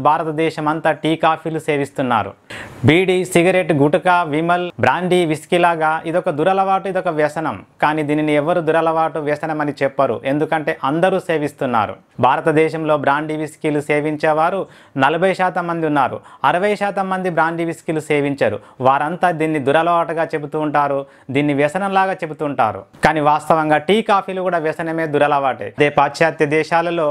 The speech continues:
బ్రాండీ, విస్కీలు ఫ్యాషన్. అందరూ కలిసి చిన్న, పెద్ద, ఆడ, మగ అనే తేడా లేకుండా త్రాగుతుంటారు కాబట్టి చెప్పేవారు ఉండరు. కాబట్టి అది దురలవాటు, వ్యసనం కాదు.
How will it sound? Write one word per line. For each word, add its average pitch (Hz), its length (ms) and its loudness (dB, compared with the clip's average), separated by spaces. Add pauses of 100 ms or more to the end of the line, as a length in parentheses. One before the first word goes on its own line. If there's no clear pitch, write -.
బ్రాండీ, 170 400 0
విస్కీలు 160 360 -2 (360)
ఫ్యాషన్. 185 440 0 (560)
అందరూ 202 320 2 (120)
కలిసి 185 300 -2 (180)
చిన్న, 170 220 -4 (240)
పెద్ద, 156 220 0 (300)
ఆడ, 165 160 0 (180)
మగ 151 180 -4 (240)
అనే 143 140 -2 (140)
తేడా 160 300 2
లేకుండా 156 360 -2 (220)
త్రాగుతుంటారు 165 680 -2
కాబట్టి 151 320 -2 (360)
చెప్పేవారు 175 520 2
ఉండరు. 135 260 -4 (240)
కాబట్టి 147 360 0 (320)
అది 151 100 2 (100)
దురలవాటు, 180 520 2
వ్యసనం 156 340 -4 (100)
కాదు. 117 220 0